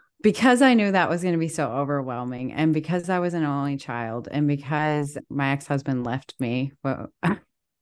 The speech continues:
at my aunt's house after my mother died, I had no support. I had, like,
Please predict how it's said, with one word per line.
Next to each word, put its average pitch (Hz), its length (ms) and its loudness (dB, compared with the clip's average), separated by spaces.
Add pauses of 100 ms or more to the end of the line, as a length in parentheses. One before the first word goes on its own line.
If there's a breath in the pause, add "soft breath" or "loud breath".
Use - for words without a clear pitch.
(140)
at 156 380 2
my 156 100 4
aunt's 147 340 0
house 139 220 -4
after 143 260 -6
my 139 140 -2
mother 160 320 2
died, - 260 -6
I 214 160 2
had 202 240 2
no 156 180 -2
support. 139 480 -6
I 156 140 2
had, 151 200 2
like, 113 300 -4